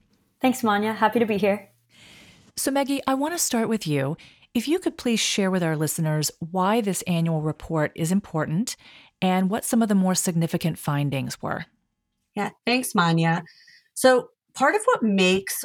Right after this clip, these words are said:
Speaker 3: our survey really unique is we are both looking at how anti-Semitism affects the lives and the actions of American Jews, but we also compare that to how the American general public perceives that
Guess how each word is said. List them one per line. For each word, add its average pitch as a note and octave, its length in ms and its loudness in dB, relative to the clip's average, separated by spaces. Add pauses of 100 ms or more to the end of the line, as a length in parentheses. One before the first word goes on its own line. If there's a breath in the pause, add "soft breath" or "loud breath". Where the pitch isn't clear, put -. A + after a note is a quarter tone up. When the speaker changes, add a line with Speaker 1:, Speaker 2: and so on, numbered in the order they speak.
Speaker 3:
our F3+ 240 4
survey E3 640 2
really F#3 460 2
unique D#3 680 -2
is E3+ 380 2
we G3+ 220 0
are D#4 120 2
both B3 240 2
looking F3+ 320 0
at - 140 2
how F#3+ 500 2
anti-Semitism D#3+ 1300 -2 (520 soft breath)
affects G#3 540 0
the G3+ 100 2
lives E3+ 480 0
and D#3 120 -2
the D#3+ 180 -4
actions D#3 720 -2
of D#3+ 120 -2
American D#3+ 640 0
Jews, D4 560 -4
but F3 200 4 (340 soft breath)
we G3 80 -4
also C#4 480 0
compare E3+ 400 -2
that D#3+ 300 0
to E3+ 100 -4
how A3+ 340 2
the G#3+ 380 -2
American F#3 560 2
general D#3+ 400 2 (160)
public D#3 420 -2
perceives D#3 500 -6
that D#3 180 -8